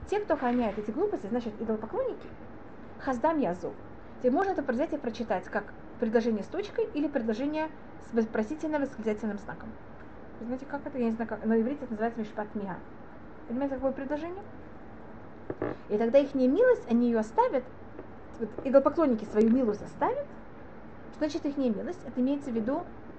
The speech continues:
идолопоклонство. Для них это же как будто ихняя милость. Вот она говорит: "Зачем я так борюсь? Я приду, им скажу. Так они пять минут станут хорошие, потом возвращаются к своим глупостям.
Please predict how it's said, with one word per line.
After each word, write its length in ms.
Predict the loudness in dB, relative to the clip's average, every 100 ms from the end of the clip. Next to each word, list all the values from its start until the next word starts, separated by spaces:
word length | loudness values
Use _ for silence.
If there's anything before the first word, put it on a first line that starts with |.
| -14 -14 -14 -14 -14 -10 -4
идолопоклонство. 580 | -2 -2 -2 -2 -4 -10 -14 -14 -14 -14 -14 -14 -14 -14 -14 -14 -14 -14 -14 -16 -4 2
Для 100 | 2
них 180 | 2
это 120 | 0 -2
же 100 | -2
как 120 | -4
будто 120 | -4
ихняя 200 | -2 -2
милость. 220 | -2 -4 -10 -14 -14 -14 -14 -10 -6
Вот 120 | -4
она 280 | -2 0 0
говорит: 200 | 2 0
"Зачем 260 | 0 0
я 80 | 0
так 140 | 0 0
борюсь? 380 | 4 4 2 -2 -8 -14 -2
Я 120 | 0
приду, 300 | 2 2 2
им 140 | 0 -4
скажу. 600 | -4 -4 -2 -4 -6 -8 -12 -14 -6
Так 100 | 0
они 140 | 2 4
пять 240 | 4 4
минут 200 | 2 0
станут 220 | 0 -2
хорошие, 400 | 0 2 2 0
потом 200 | -2 -2
возвращаются 420 | 0 0 2 -2
к 40 | -2
своим 220 | -4 -2
глупостям. 420 | -4 -6 -6 -8